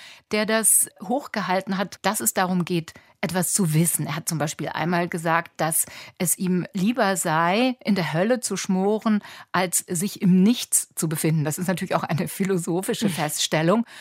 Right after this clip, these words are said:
Speaker 1: Und solche Bonmots, die haben ihn dann auch immer wieder, denke ich, wichtig gemacht für die italienische Gegenwartskultur. Und er war der Inbegriff eines Neapolitaners.
Speaker 2: Was heißt das denn? Inwiefern hat dieser Wohnsitz Neapel, den er ja sein Leben lang gehabt hat, ihn geprägt?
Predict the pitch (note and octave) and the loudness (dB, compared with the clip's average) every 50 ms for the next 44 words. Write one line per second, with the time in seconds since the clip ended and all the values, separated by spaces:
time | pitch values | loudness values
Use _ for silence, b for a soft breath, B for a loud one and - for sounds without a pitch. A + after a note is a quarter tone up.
0 | B B B B - A3+ A3 G3+ - - - F#3+ F3+ F#3 G3+ A3+ C4 C4+ - A#3 | B B B B 0 2 2 2 0 -4 -6 -2 0 2 4 4 4 4 0 -2
1 | F3+ G#3 G3 G3+ G3 G3 G#3 B3 E4 F4 F3 E3 D#3 - - B B B B B | 0 0 2 2 2 2 2 2 0 0 0 0 0 0 -2 B B B B B
2 | - - A3+ A#3 C4+ A#3 A#3 A#3 A3 A3 A3 A3+ G#3+ G#3+ G#3 G3+ G3 - - - | -4 -2 0 0 0 0 0 2 2 2 2 2 0 0 2 0 -2 -4 -4 -4
3 | D3 E3+ G#3 A#3 A3+ - - G3 G3 G3 F#3+ G3 F#3 F3 F#3 F#3+ E3+ G3 F#3 F3+ | -2 0 0 0 -2 -4 -2 0 0 0 0 -2 -4 -6 -6 -6 -4 -2 0 2
4 | F3+ F3+ F3 B B B B B - F3+ F#3+ F3+ - - - - - - - - | 2 2 0 B B B B B -2 0 0 0 -2 -4 -8 -12 -12 -14 -18 -16
5 | - - F3 D3+ - - - - A3 F#3 - - F3+ F3 D#3+ D3+ E3+ - - - | -12 -8 -6 -4 -4 -4 -4 -4 -6 -4 -2 -2 0 2 2 2 0 0 -4 -8
6 | - - F#3 E3+ F#3+ F3 D3+ - - F3 F3 E3 E3+ E3+ F#3 F#3+ F#3 - - F3+ | -6 -4 -4 -2 -2 -4 -6 -6 -4 -4 -2 -2 0 0 2 2 0 0 0 0
7 | E3+ F3 D3+ - D#3 G3 A3+ A#3 F3+ D3 C#3 C#3 D3 - - - - E3+ D#3 - | 0 0 0 -2 -2 0 0 0 0 0 -2 -2 -2 -2 -4 -4 -4 -4 -4 -2
8 | G#3+ A3 A3 - - F#3+ A3 G#3+ A3 A3 - - _ _ - G#3 - - - D4+ | -2 2 4 4 4 4 4 4 4 2 2 -2 _ _ -2 -2 -2 0 2 2
9 | C#4+ C#4 A3+ A3 - F3+ E3+ - - - E3 D#3+ E3 D#3 - F3 D#3 D3+ D3+ - | 2 4 2 0 -2 -2 -4 -4 -4 -4 -2 -2 -2 -2 -2 -2 -2 -2 -2 -4
10 | E3+ D3+ D3 - - C#3 C3 - - - - - - - - - _ - A3+ F#3 | -6 -6 -6 -6 -4 -4 -4 -4 -6 -8 -4 0 0 0 0 -2 _ -6 -4 0
11 | A3+ G3 G3 - F3+ G3 C4+ D4 - - B3 - - F3+ E3+ F3 G3 F#3+ F3 G3+ | 4 4 4 4 4 2 0 0 -2 -4 -4 0 2 2 4 4 4 4 4 4
12 | G#3+ - A#3+ G#3+ G3+ G3 G3 A3 F#3 F#3 E3 D#3 D3 E3+ F#3+ C4 C#4+ B3+ G3+ F3+ | 4 2 4 4 4 4 4 4 4 6 6 6 6 6 6 6 6 6 4 4
13 | - - G3 F3 E3+ E3+ F3 F3 F3 - F#3 E3 F3 F3 E3+ E3+ E3+ E3+ E3+ F3 | 2 2 2 4 4 4 4 2 4 4 2 2 4 2 2 0 0 0 0 -2
14 | E3+ E3 E3+ E3+ F#3 F#3+ G3 F3+ F3 F3+ F3+ F3+ F3 D#3+ D#3 F3+ F#3 - - - | -2 0 0 0 0 0 0 0 0 -2 -2 -2 -2 -2 -2 -4 -4 -4 -6 -6
15 | F3 F3 - - F#3 F3+ F3+ - - - A3+ B3+ - F#3 - - | -6 -6 -4 -4 -4 -4 -4 -6 -8 -8 -8 -8 -8 -10 -12 -18